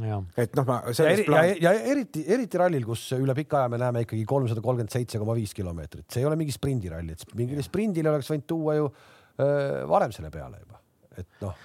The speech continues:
Speaker 1: Jah, et nüüd on tõesti, on, äh, üle pika aja siis, äh, nii-öelda va-, klassikalise kilometraažiga ralli.
Speaker 2: Oota, palju neil seda on, et kui sa selle mootori peale paned, et sa ei või ju peale, aastas sa võid ju mootorit vahetada ju.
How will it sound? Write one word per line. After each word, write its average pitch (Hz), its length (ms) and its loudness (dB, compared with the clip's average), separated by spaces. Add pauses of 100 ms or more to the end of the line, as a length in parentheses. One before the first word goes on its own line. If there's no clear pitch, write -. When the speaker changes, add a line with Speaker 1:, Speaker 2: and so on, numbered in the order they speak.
(120)
Speaker 1:
Jah, 175 280 6
et 127 320 0
nüüd 160 160 2
on 143 100 4
tõesti, 139 380 -2
on, 98 220 0
äh, 101 200 0 (100)
üle 117 180 4
pika 104 340 2
aja 123 180 4 (340)
siis, 95 240 -8 (140)
äh, 98 500 -2
nii-öelda 98 340 -2 (460)
va-, - 180 -6 (300)
klassikalise 95 680 -2 (160)
kilometraažiga 92 680 -2
ralli. 101 100 0
Speaker 2:
Oota, 135 180 0
palju 190 260 4
neil 117 200 0
seda 151 300 0
on, 92 220 -2
et 95 60 -8
kui 98 120 -8
sa 95 60 -4
selle 110 180 0
mootori 143 340 -2
peale 117 280 0
paned, 82 340 -8
et 85 120 -10
sa 95 120 -6
ei 92 80 -4
või 98 160 -4
ju 95 120 -4
peale, 90 480 -4 (760)
aastas 123 400 -4
sa 98 80 -6
võid 92 240 -6
ju 92 60 -6 (320)
mootorit 110 420 -8
vahetada 120 480 -10
ju. - 60 -20